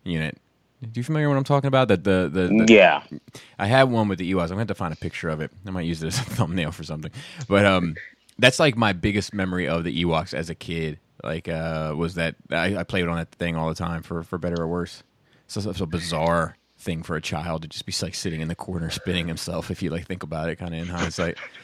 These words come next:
Speaker 1: Um, but anyway, neither here nor there. So,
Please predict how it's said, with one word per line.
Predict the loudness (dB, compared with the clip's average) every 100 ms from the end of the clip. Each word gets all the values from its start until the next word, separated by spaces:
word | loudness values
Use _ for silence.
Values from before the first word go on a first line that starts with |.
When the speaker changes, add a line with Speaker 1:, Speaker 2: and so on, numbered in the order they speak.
| -14 -6 -6 -6 -12 2
Speaker 1:
Um, | 4 4 2 -6 8
but | 10
anyway, | 10 6 0
neither | 2 6 6
here | 6
nor | 4 2
there. | 4 2 0 -6 -12
So, | 0 8 8